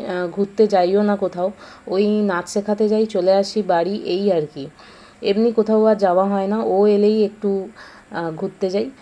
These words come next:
তো চলো, এখন তমলুক যাচ্ছি। ও কিছুতেই বেরোতে চাইছিল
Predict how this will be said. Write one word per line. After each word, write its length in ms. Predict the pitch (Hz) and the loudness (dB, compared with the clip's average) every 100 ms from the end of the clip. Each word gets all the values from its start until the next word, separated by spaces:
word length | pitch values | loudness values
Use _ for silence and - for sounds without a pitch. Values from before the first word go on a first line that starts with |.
| - - | -20 -8
তো 60 | 170 | -4
চলো, 300 | 185 175 196 | -2 0 0
এখন 320 | - 180 185 | -2 -4 -6
তমলুক 400 | 180 170 165 190 196 | -6 -4 -4 -6 -2
যাচ্ছি। 460 | 196 190 - 208 - - - - | -2 -2 -8 -8 -8 -20 -20 -12
ও 280 | 175 202 220 180 - | 0 4 4 2 -6
কিছুতেই 400 | 208 220 226 233 | -4 -2 -2 2
বেরোতে 380 | 202 196 202 220 | 2 2 2 2
চাইছিল 460 | 202 180 196 208 | 2 0 0 0